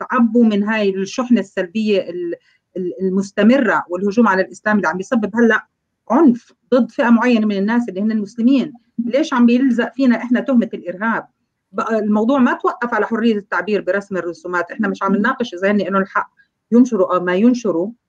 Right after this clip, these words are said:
إحنا عم نناقش إنه حرية تعبيرهم هن كيف بيسمحوا لنفسهم إنه ما يكونوا مسؤولين عن نشر الكراهية والبغض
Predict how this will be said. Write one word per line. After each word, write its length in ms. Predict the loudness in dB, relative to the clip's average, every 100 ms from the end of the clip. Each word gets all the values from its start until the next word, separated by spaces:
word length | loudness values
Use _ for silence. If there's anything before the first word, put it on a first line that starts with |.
| _ _ -4
إحنا 120 | 0
عم 120 | 2
نناقش 340 | 2 2 -2 -2
إنه 180 | -2 -2
حرية 360 | 0 2 0
تعبيرهم 440 | -2 0 2 4 4
هن 240 | 4 2
كيف 180 | 0 -4 -4
بيسمحوا 300 | -4 -2 0
لنفسهم 520 | -2 -4 -4 -6 -2 2 4 2 2
إنه 320 | 2 2 0 -4 _ _ _
ما 120 | 2 2
يكونوا 300 | 2 2 4
مسؤولين 720 | 4 0 -2 2 4 2 2
عن 300 | 0 -2 -4 -4
نشر 300 | -4 -2 -2
الكراهية 720 | -4 -6 -6 -4 0 2 2
والبغض 640 | 2 -4 -2 0 2 0